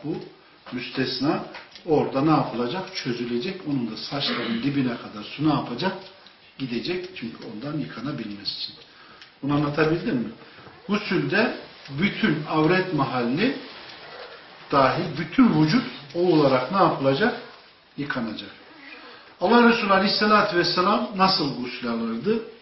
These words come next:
Onu öğretelim isterseniz. Ee, birincisi Allah Resulü Aleyhisselatü Vesselam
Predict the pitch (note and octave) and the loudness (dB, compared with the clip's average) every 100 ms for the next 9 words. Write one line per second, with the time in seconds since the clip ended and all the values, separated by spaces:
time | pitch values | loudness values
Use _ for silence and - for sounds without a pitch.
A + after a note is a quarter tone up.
0 | _ - D#3 D3+ A#2 G#2+ - A2+ G#2 A2+ | _ -6 0 2 2 -2 -10 -12 -10 -6
1 | - A#2 G#2 - A#2 - - - - _ | -6 -6 -8 -8 -8 -6 -8 -10 -20 _
2 | _ _ _ _ _ _ _ - C#3+ B2 | _ _ _ _ _ _ _ -20 -16 -16
3 | A#2+ - - - - _ F3 A3 F#3+ F3 | -16 -16 -18 -20 -20 _ -2 2 2 0
4 | D3+ - G#3+ A#3 - E3 F#3 F3+ D3+ D3 | -4 -2 -4 -4 -6 0 4 4 2 0
5 | C#3+ C#3 C#3 D3 C#3 C3 A#2+ A#2+ - B2+ | 0 0 0 0 0 0 -2 -2 -2 -2
6 | C3 | -4